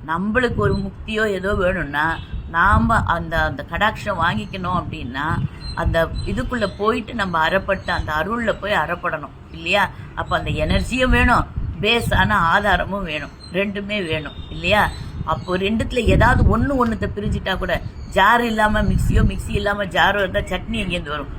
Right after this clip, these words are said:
நாம எங்கேருந்து வந்து வைகுந்தம் போக முடியும், இல்லையா? அப்போ உன்னை எப்படி, அ-, அதுல இன்னொரு விஷயம் என்னன்னா, நீ எப்படியும் அப்ப பெருமாளை பிரிய மாட்ட, ஏன்னா போன வாட்டியே கெட்டியா பிடிச்சிட்டு இருக்கான்னு சொன்னாங்க இல்லையா?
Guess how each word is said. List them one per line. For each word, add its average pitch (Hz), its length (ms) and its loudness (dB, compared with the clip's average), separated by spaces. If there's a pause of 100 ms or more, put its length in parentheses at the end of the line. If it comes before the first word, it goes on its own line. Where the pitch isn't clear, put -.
(140)
நாம 226 360 4
எங்கேருந்து 226 440 4
வந்து 196 340 6 (460)
வைகுந்தம் 208 460 4
போக 175 160 2
முடியும், - 320 2 (220)
இல்லையா? 190 380 4 (260)
அப்போ 175 540 4 (800)
உன்னை 214 220 0
எப்படி, 214 320 -4
அ-, 214 340 2
அதுல 208 260 4
இன்னொரு 254 280 2
விஷயம் 214 320 -2
என்னன்னா, 190 440 0 (320)
நீ 226 200 -4
எப்படியும் 254 480 -2
அப்ப 202 400 0 (280)
பெருமாளை 214 380 4
பிரிய 202 220 -4
மாட்ட, 180 340 -2 (140)
ஏன்னா 208 240 -2
போன 226 220 4
வாட்டியே 220 260 6
கெட்டியா 196 320 0
பிடிச்சிட்டு - 380 -8
இருக்கான்னு 190 320 -4
சொன்னாங்க 190 240 -6
இல்லையா? 196 300 -2